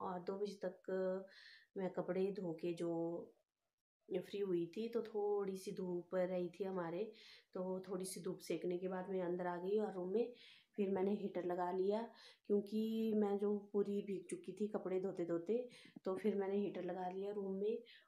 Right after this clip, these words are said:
और हीटर के पास ही बैठी हूँ और कंबल लेके बैठी हूँ। देखिए, कंबल लेके ही बैठी हूँ। और फिर अभी जो है रिया चाय बना रही है, फिर चाय वगैरह पियेंगे, उसके बाद मैं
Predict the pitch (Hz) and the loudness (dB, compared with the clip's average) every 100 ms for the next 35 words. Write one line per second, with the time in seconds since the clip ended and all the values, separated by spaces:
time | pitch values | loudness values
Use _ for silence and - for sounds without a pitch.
0 | - 190 180 180 185 185 190 _ _ _ | -14 -8 -2 -2 -2 -8 -12 _ _ _
1 | - 175 175 175 185 185 185 180 165 175 | -8 -6 -4 -6 -6 -4 -4 -4 -4 -2
2 | 175 - 190 214 202 180 175 170 170 160 | -4 -2 0 2 0 -4 -2 0 0 0
3 | 175 170 170 - 208 185 170 220 240 - | -2 -2 -4 -4 -4 -4 -6 -6 -6 -14
4 | _ _ _ _ _ 190 190 190 175 170 | _ _ _ _ _ -6 0 2 0 -2
5 | 190 185 160 - 185 196 214 - - - | -2 -2 -2 -2 -2 -2 -4 -10 -18 -18
6 | - - - - 196 175 175 - - 185 | -18 -20 -20 -8 -4 -2 -2 -4 -2 -2
7 | 170 175 180 180 180 180 - - 175 175 | 0 2 4 4 0 -6 -14 -8 -6 -2
8 | 180 170 175 180 165 165 170 175 175 175 | 0 0 0 -2 0 -2 0 0 -2 -4
9 | 170 175 165 160 180 214 214 202 - 180 | -2 -2 -2 -2 -2 -2 0 -2 -2 -2
10 | 170 175 170 170 170 165 180 202 202 - | -2 -4 -4 -4 -4 -2 -2 -4 -4 -4
11 | 185 170 170 165 196 | -2 -2 -2 -2 -4